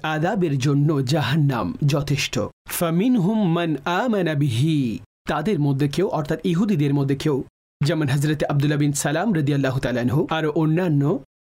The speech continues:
অনেক ব্যক্তি যারা এইভাবে ঈমান এনেছেন। ওয়া মিনহুম মান সাদ্দা আনহু,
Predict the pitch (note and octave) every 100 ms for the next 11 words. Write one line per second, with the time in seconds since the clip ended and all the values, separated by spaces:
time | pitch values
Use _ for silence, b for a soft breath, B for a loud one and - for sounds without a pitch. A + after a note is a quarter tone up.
0 | - F3 E3 D3 C3 D3 C#3+ B3 E3 D#3+
1 | D3+ F#3+ A3+ C3 C#3 D3+ F#3 E3+ D3+ C#3
2 | A#2 A2 - D3+ C#4 - _ _ - E3+
3 | E3 G3+ C4 E3+ F#3+ F#3 F3 D#3+ - G3+
4 | F#3+ E3+ C#3 F3 D#3+ -